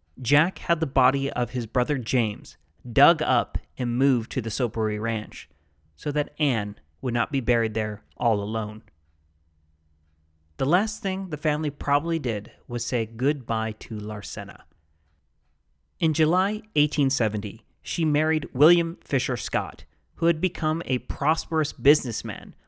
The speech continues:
with a stake in a new flour mill going up in Tucson. Larcena would be the only Pennington to stay in Arizona, with the rest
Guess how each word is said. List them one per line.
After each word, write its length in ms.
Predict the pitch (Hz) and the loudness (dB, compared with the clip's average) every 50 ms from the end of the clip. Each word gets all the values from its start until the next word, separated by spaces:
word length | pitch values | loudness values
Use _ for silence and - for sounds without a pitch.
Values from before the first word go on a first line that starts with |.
| _ | _
with 140 | - 151 - | -4 -2 0
a 40 | 135 | -2
stake 380 | - - - 156 156 160 - | -2 0 0 2 2 0 0
in 140 | - - 131 | -2 -2 0
a 100 | 123 120 | 0 0
new 200 | 120 123 135 156 151 | 2 2 2 2 0
flour 360 | - - 143 131 127 117 113 | 0 2 2 4 4 4 2
mill 200 | 113 110 107 107 | 0 0 -2 -2
going 340 | 104 - 123 113 110 110 110 | -2 -2 -2 0 0 -2 -2
up 160 | 104 - - | -4 -6 -6
in 100 | 110 107 | -8 -8
Tucson. 560 | - - 117 107 - - 101 92 - - - - _ _ _ _ _ _ _ _ _ _ _ _ _ _ _ _ _ _ _ _ _ _ _ _ _ _ _ _ _ _ _ _ _ _ _ _ _ _ - | -6 -6 -6 -6 -6 -8 -10 -10 -12 -14 -18 -20 _ _ _ _ _ _ _ _ _ _ _ _ _ _ _ _ _ _ _ _ _ _ _ _ _ _ _ _ _ _ _ _ _ _ _ _ _ _ 4
Larcena 500 | 135 156 170 160 - - 214 226 262 247 | 6 6 6 6 4 0 0 0 0 0
would 180 | 208 185 165 156 | 0 -2 0 0
be 140 | 180 180 | 0 0
the 280 | 170 147 160 160 170 - _ - | 0 0 0 -2 -2 -4 _ 2
only 260 | 147 165 185 170 135 | 4 4 6 4 4
Pennington 560 | 110 - - 123 113 107 110 - - 120 120 | 6 4 4 4 4 -2 -2 -4 -6 -8 -6
to 140 | - - 127 | -6 -6 -6
stay 380 | - - - - 160 156 156 151 | -4 -4 -2 2 4 4 4 2
in 260 | 123 - 139 127 123 | 0 -2 -2 0 0
Arizona, 600 | 117 113 113 110 101 - 110 104 104 107 - - _ _ _ _ _ - | 0 0 -2 -2 -2 -4 -4 -6 -6 -10 -14 -18 _ _ _ _ _ -4
with 180 | 135 131 - | -4 -2 -2
the 80 | - 131 | 0 2
rest 380 | 123 135 143 - - - - | 4 4 4 4 2 -4 -8